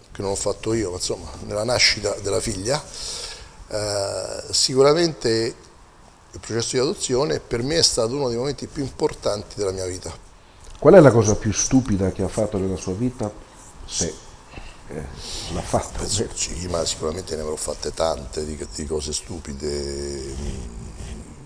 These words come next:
Speaker 2: Qual è la più grande difficoltà che ha affrontato nella sua vita?
Speaker 1: Parlare, eh, avere degli interlocutori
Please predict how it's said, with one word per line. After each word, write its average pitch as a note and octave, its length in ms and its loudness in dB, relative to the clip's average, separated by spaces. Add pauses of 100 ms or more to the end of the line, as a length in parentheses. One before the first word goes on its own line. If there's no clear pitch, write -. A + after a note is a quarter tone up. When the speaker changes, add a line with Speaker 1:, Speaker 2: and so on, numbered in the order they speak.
(520)
Speaker 2:
Qual C#3 160 6
è E3 60 12
la A2 160 10
più G#2+ 160 4
grande G2+ 600 6 (960)
difficoltà G#2 800 4
che F#2+ 100 -2
ha F2+ 100 0
affrontato E2+ 600 -6
nella D#2 220 -10
sua E2+ 180 -8
vita? D#2+ 340 -10 (2750)
Speaker 1:
Parlare, F3+ 720 4 (840)
eh, A2+ 640 0
avere D#3+ 300 6
degli C#3+ 200 4
interlocutori D3+ 960 0